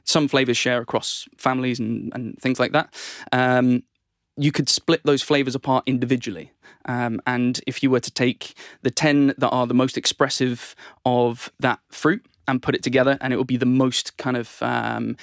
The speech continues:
effervescent flavor that you could possibly imagine that fruit to be. And that's essentially what we do with this, with this style of gin. Um, so we take passion fruits and we discard about ninety percent of the flavors, 'cause when you distill passion fruits, it ends up tasting a bit kind of grassy, a bit muddy.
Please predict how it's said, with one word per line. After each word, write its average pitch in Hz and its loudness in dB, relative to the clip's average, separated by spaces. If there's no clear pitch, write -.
effervescent 135 -2
flavor 131 0
that - -8
you - -18
could - -6
possibly 135 -2
imagine 127 -2
that - -6
fruit - -2
to - -8
be. 117 0
And 127 4
that's - 0
essentially 156 2
what 139 0
we 131 2
do 139 4
with 127 -2
this, - -2
with 123 0
this 131 0
style 135 0
of 117 -6
gin. 123 0
Um, 123 4
so 131 -2
we 131 4
take 156 0
passion 151 0
fruits 143 0
and 143 4
we 139 4
discard 151 2
about 131 0
ninety 139 2
percent 131 -2
of 117 -6
the - -18
flavors, 120 0
'cause - -8
when 151 4
you 139 4
distill 131 0
passion 127 -2
fruits, 117 -2
it - -8
ends 131 4
up 123 -2
tasting 127 -2
a - -2
bit - -4
kind 139 0
of 120 -4
grassy, 135 2
a 135 2
bit 131 -2
muddy. 139 0